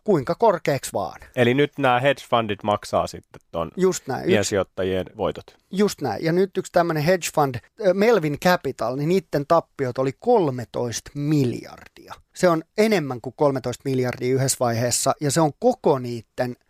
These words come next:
Speaker 1: hedge fundin arvo, on kolmetoista miljardia. Eli nämä inst-, isot institutionaaliset sijoittajat on tehnyt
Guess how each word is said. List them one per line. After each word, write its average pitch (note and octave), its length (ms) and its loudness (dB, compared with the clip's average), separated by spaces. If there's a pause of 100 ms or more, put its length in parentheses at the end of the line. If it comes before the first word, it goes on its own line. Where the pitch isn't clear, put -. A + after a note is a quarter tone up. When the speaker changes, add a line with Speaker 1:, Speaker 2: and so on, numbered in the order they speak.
(120)
Speaker 1:
hedge E3+ 300 4
fundin C3+ 360 -4
arvo, - 560 0 (100)
on D3 120 -2
kolmetoista C3 500 -2
miljardia. - 500 -20
Eli D#3+ 200 0
nämä E3 280 2 (100)
inst-, A3+ 340 0
isot G#3 240 0
institutionaaliset C#3 1400 0
sijoittajat E3 520 2
on D3 120 -2
tehnyt D3 320 0